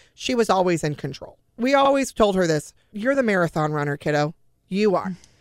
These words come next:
Speaker 1: We are simply the people holding the trail mix and the Gatorade on the side.
Speaker 2: <laughs>
Speaker 1: You need us, but we need you so much more." If at any point in time she had decided to give up, who were we to make her do something she didn't want to do when it came to treatment that she had to endure?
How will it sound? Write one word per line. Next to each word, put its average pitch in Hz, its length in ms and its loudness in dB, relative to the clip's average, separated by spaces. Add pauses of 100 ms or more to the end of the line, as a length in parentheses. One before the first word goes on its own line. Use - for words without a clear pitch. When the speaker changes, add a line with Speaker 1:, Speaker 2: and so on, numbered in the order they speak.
Speaker 1:
We 233 160 2
are 208 100 4
simply 220 380 -2
the 208 100 2
people 190 360 -2
holding 180 280 0
the 160 60 0
trail 185 320 0
mix 185 220 -4
and 170 80 -6
the 156 80 -4
Gatorade 165 420 0
on 151 80 -2
the 143 100 -2
side. - 280 -4 (320)
Speaker 2:
<laughs> - 200 -20
Speaker 1:
You 240 320 4
need 262 220 0
us, - 600 0 (400)
but 190 240 2
we 202 180 0
need 175 300 -2
you 160 100 -4
so - 220 -10
much - 320 -20
more." - 80 -20 (260)
If 202 140 -4
at 226 100 4
any 294 180 -2
point 214 280 0
in 185 80 -2
time 170 260 -2
she 262 280 -2
had 214 100 2
decided 156 400 0
to 151 80 -4
give 147 260 -2
up, 147 180 -10 (340)
who 254 200 2
were 208 200 4
we 190 200 -2
to 185 80 -2
make 175 300 -2 (160)
her 220 160 4
do 165 160 0
something 156 420 -4
she 165 220 -6
didn't 180 260 0
want 165 240 -6
to - 120 -6
do 165 420 -2
when 180 240 -2
it 170 120 -4
came 170 280 -4
to 175 160 -6
treatment 190 480 -4
that - 180 -6
she 262 240 -4
had 208 240 -2
to 180 140 -2
endure? 180 420 -4